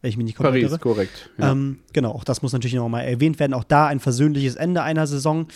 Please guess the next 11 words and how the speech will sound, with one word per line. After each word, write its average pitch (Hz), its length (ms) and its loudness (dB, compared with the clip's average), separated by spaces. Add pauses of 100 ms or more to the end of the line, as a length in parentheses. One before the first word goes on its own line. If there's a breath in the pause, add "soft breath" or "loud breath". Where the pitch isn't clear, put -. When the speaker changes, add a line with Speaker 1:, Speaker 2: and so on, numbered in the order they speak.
(340 loud breath)
Speaker 1:
Ähm, 143 240 -2
genau, 156 260 2
die 127 160 -2
A-T-P-Finals, 160 800 0
auch - 220 -6
dort 139 380 4
ist - 300 -4 (360 loud breath)
Alexander 143 480 -2
Zverev 139 320 -6
natürlich 131 340 -4
dabei. 143 380 0